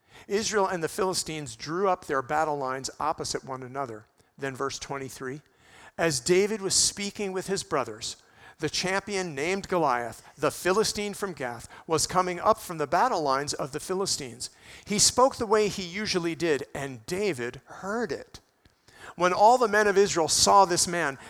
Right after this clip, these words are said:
they retreated from his presence and were afraid. The men of Israel said, "Have you seen this man who is coming up? He does so to defy Israel. But the king will make the man who can strike him down very wealthy.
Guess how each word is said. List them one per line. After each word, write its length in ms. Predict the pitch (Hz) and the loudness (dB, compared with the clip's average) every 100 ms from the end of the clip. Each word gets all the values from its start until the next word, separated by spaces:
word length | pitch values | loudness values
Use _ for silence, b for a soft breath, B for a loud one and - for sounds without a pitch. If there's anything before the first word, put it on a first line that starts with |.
| B | B
they 120 | 165 | -2
retreated 720 | 147 147 - - 233 240 160 | -2 -4 -4 -4 -4 -2 -2
from 220 | - 147 | 0 -2
his 160 | 139 143 | 0 -8
presence 500 | - 147 123 123 - - | -2 0 0 -6 -10 -4
and 180 | 160 143 | -6 -2
were 200 | 143 135 | -2 -2
afraid. 520 | 123 156 143 113 - _ _ B B | -6 -8 -8 -10 -18 _ _ B B
The 120 | - 170 | -4 0
men 180 | 202 | 2
of 120 | 196 156 | 2 0
Israel 300 | 190 156 165 | 0 -2 -2
said, 300 | - 147 127 B B B | 0 -2 -2 B B B
"Have 200 | 196 160 | -2 -2
you 120 | 165 | -2
seen 360 | - 160 196 | 0 0 -2
this 200 | 233 160 | -2 -2
man 380 | 160 147 170 226 | 0 0 0 0
who 180 | 180 180 | -2 -2
is 120 | 160 | -2
coming 380 | - 170 160 147 | 2 2 2 0
up? 320 | 175 240 - B B B B | 0 -2 -8 B B B B
He 180 | 208 185 | -4 0
does 320 | 135 240 269 | 6 6 6
so 340 | - 160 143 | 6 6 4
to 160 | 147 175 | 0 -4
defy 480 | 175 - 202 196 196 | -4 0 2 2 2
Israel. 540 | 262 247 165 127 117 B B B - | -2 -2 -2 -4 -8 B B B 0
But 140 | 180 | 2
the 80 | 175 | 2
king 300 | - 247 233 | -4 -4 0
will 140 | 190 | -2
make 280 | 160 208 226 | 0 -2 -2
the 100 | 185 | -6
man 360 | 170 196 208 185 | -2 2 2 0
who 160 | 151 | -6
can 200 | 175 160 | -8 -6
strike 420 | - - - 214 | -4 -2 -2 -2
him 180 | - 190 | -2 -6
down 340 | 170 165 147 123 | -4 0 0 -2
very 540 | 117 135 202 208 165 | -12 0 4 4 2
wealthy. 540 | 131 139 131 - 117 | -2 -2 -2 -4 -14